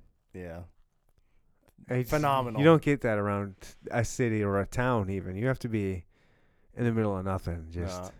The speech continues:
Speaker 1: No, I feel sorry for big city people as far as
Speaker 2: ones that never go out and experience that kind of stuff.
Speaker 1: N-,
Speaker 2: It's
Speaker 1: yeah,
Speaker 2: sad.
Speaker 1: you could never get out and look at nature like we do.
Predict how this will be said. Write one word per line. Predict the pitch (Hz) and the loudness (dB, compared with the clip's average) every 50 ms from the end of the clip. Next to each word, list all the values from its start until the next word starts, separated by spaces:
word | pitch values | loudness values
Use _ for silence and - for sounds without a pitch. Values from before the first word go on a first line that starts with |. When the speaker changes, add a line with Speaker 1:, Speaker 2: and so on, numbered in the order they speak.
| - - - | -20 -18 -10
Speaker 1:
No, | 113 117 | -8 -8
I | 117 | -8
feel | - - 139 120 | -6 -6 -6 -6
sorry | - 120 107 104 104 | -4 -4 -4 -6 -6
for | 101 - 104 98 98 98 - - _ _ _ 110 101 | -8 -10 -10 -10 -10 -12 -14 -20 _ _ _ -14 -10
big | 110 107 101 101 | -10 -10 -10 -10
city | - 113 101 101 95 | -12 -12 -10 -12 -12
people | - - 104 101 104 101 104 98 - - - - 107 | -12 -12 -12 -12 -12 -12 -14 -14 -18 -20 -20 -20 -16
as | 98 - | -14 -12
far | - 107 101 101 95 98 | -10 -8 -8 -8 -8 -8
as | 101 95 - - - - - _ | -10 -12 -16 -18 -20 -20 -16 _
Speaker 2:
ones | - 127 131 131 120 - | 2 4 4 4 4 2
that | 127 107 | -2 -2
never | 110 107 104 104 117 113 | 0 2 4 4 4 4
go | 107 107 | 4 4
out | 107 104 98 | 2 2 2
and | 95 | 0
experience | 98 95 - - - 98 95 95 90 - | -4 -6 -10 -8 -6 -4 -4 -4 -4 -6
that | - 101 - | -10 -8 -8
kind | 101 95 98 | -6 -8 -8
of | 98 - | -8 -8
stuff. | - 104 98 98 101 - - - | -6 -6 -6 -6 -6 -10 -14 -18
Speaker 1:
N-, | 113 113 - - - | -18 -18 -18 -12 -10
Speaker 2:
It's | 117 104 92 | -8 -6 -4
Speaker 1:
yeah, | 95 | -2
Speaker 2:
sad. | 95 113 92 95 92 90 151 | 0 0 0 0 2 0 0
Speaker 1:
you | 151 | 0
could | - 147 123 | 0 -2 -2
never | 120 117 123 123 113 117 113 | -2 -4 -4 -4 -4 -6 -8
get | 104 110 107 | -6 -6 -6
out | 107 107 104 98 | -4 -6 -6 -8
and | 107 107 | -8 -10
look | 113 104 | -8 -10
at | 117 98 | -10 -12
nature | 101 104 101 107 104 - 113 101 95 104 120 117 _ - _ _ _ _ _ _ _ _ _ 110 | -10 -10 -10 -10 -10 -10 -12 -10 -10 -12 -14 -16 _ -20 _ _ _ _ _ _ _ _ _ -10
like | 104 101 95 - - | -10 -10 -10 -10 -8
we | 214 104 104 | -8 -8 -8
do. | 101 95 92 95 | -8 -10 -10 -12